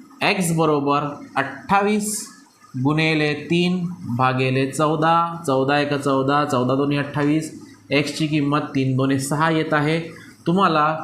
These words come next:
सर्वात लहान व्यक्तीचं वय विचारलं आहे. सर्वात लहान व्यक्तीचं वय म्हणजेच एक्सची किंमत सहा, सायंत्रिक अठरा वर्ष, पर्याय क्रमांक दोन. ठीक आहे, तर अशा प्रकारचा हा अत्यंत सोपा प्रश्न आहे.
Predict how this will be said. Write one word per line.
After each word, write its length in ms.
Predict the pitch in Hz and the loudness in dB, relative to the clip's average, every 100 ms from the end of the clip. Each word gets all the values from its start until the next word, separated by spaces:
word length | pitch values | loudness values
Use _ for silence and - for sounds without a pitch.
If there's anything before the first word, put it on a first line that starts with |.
| - - | -12 -8
सर्वात 440 | - 160 170 185 180 | 0 2 4 4 2
लहान 340 | 151 147 208 | 0 2 2
व्यक्तीचं 520 | 202 185 190 175 170 | 2 0 0 0 2
वय 200 | 160 147 | 2 2
विचारलं 460 | 139 135 139 135 131 | 2 2 0 2 2
आहे. 240 | 127 147 156 - - - | 2 0 -2 -8 -16 -6
सर्वात 280 | 147 143 160 156 | 0 2 2 2
लहान 280 | 147 156 | 2 2
व्यक्तीचं 500 | 160 156 - 160 156 | 0 -2 0 0 2
वय 200 | 156 156 | 2 2
म्हणजेच 580 | 151 156 151 160 165 - 143 | 0 0 0 0 0 -6 -2
एक्सची 380 | 151 - - | -2 -2 -4
किंमत 460 | 160 156 147 180 - | -2 0 0 -2 -2
सहा, 340 | - 220 170 113 - - - - - - | 0 2 2 0 -6 -16 -20 -20 -20 -16
सायंत्रिक 880 | - - 170 185 175 170 190 208 - - - - - - - _ | -4 2 2 2 -2 0 0 0 -6 -12 -16 -20 -20 -20 -20 _
अठरा 420 | 123 127 - 156 165 | -2 -2 0 2 2
वर्ष, 380 | 151 127 127 131 127 127 127 - - - - - - | 2 -2 0 0 0 -2 -8 -18 -20 -20 -20 -8 0
पर्याय 360 | 156 160 156 | 2 4 2
क्रमांक 520 | 156 135 117 113 113 151 196 196 - - | 2 0 0 0 0 0 0 -4 -12 -8
दोन. 360 | 107 98 76 - - - | -4 -4 -4 -12 -14 -2
ठीक 120 | 202 | 2
आहे, 380 | 233 - - - - - | 4 2 -6 -14 -10 -4
तर 60 | - | 0
अशा 220 | 147 202 | 2 4
प्रकारचा 500 | 180 165 160 156 151 | 2 2 2 2 2
हा 180 | 147 175 | 0 0
अत्यंत 500 | - - 165 156 160 | -4 0 0 2 0
सोपा 320 | 160 131 135 | 0 0 0
प्रश्न 360 | 127 123 113 120 | 0 -2 -4 -4
आहे. 260 | 104 104 | -4 -4